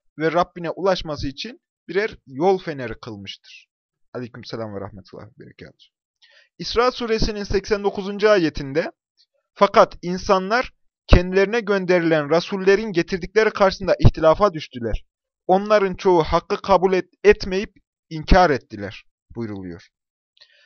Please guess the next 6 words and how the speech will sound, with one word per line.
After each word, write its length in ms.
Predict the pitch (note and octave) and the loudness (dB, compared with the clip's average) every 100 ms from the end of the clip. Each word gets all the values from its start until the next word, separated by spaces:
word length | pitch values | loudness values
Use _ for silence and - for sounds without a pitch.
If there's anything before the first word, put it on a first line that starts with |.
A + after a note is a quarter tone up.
| _ | _
Sonunda 640 | - A#3+ C#4 B3 G#3+ C4 - _ _ _ _ | -2 0 0 0 0 -2 -6 _ _ _ _
iman 380 | F3 F3 G#3+ A3+ | -6 0 2 2
edecek 380 | G3+ F3 F3 E3+ | 2 0 0 0
olan 240 | D#3 C#3 - | 0 0 -2
iman 400 | E3 F3 G3 E3+ | -6 -2 -2 -2
etti 380 | C#3 _ F#3+ | -4 _ -16